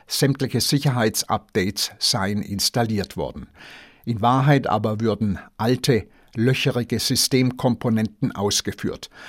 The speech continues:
Dynamic Link Libraries, Treiber und sogar ein angreifbarer Betriebssystemkern. Auch künftige Updates könnten an der prekären Situation nichts ändern. Sie würden zurückgewiesen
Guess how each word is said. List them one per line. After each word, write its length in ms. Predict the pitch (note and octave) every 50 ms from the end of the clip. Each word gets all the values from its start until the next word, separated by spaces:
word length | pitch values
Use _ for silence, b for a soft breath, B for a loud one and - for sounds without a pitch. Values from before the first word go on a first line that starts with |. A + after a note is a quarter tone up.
| B B B -
Dynamic 560 | B2 A#2 B2 B2+ B2+ B2 B2+ B2+ C3 A#2+ -
Link 320 | C3 C3 D3+ E3+ E3 -
Libraries, 880 | D3+ C#3 C#3 C3 C3+ C#3 C3 C3+ B2+ B2+ B2 A#2 A2+ G#2+ - - - - - - - -
Treiber 540 | - - G2 G2 A#2+ C3 B2+ A#2 G#2 - b b b b b b b b
und 160 | - B2+ B2+
sogar 400 | - D3 A#2+ A#2 A#2 G#2+ - -
ein 260 | F2+ G2+ G2 F#2 G2 - - _
angreifbarer 960 | - A#2 A#2+ B2+ C3 A2+ - - G2 G2 G2+ - - - - F#2+ E2+ E2+ F#2+ -
Betriebssystemkern. 1200 | - B2 - - - A2+ - - - - F#2+ - - - G#2 E2 F2+ - - - E2+ E2 D#2 - _ _ _ B B B B B B B B
Auch 180 | - - C#3+ -
künftige 500 | - G#3+ G#3+ - - - G3 D3+ D#3 -
Updates 580 | - D#3+ - - - F3 D#3+ D3+ D3 - - -
könnten 380 | - C#3+ C3+ C3+ C3+ - C#3+
an 220 | A2 G2+ A#2+ A#2+ A2+
der 260 | A#2 A2+ G#2+ G2 F#2+
prekären 640 | - - - A2+ A2+ - - C3+ C3 C3 C#3 D3 C#3
Situation 760 | - D3 C3 - B2 B2 A#2+ A#2 - - - C3+ B2+ B2 A#2+
nichts 260 | A2+ G#2 - - -
ändern. 520 | C#2+ G2 C#3+ C#3+ C#3+ C#3+ C3 A#2 G2+ - B B B B B B B B _ -
Sie 200 | - - B2 A2+
würden 220 | A2+ G#2+ A2 G#2
zurückgewiesen 880 | - - B2 G#2+ C3+ - D3+ C3+ A2+ C3+ C#3+ C3+ - - C3 A2 -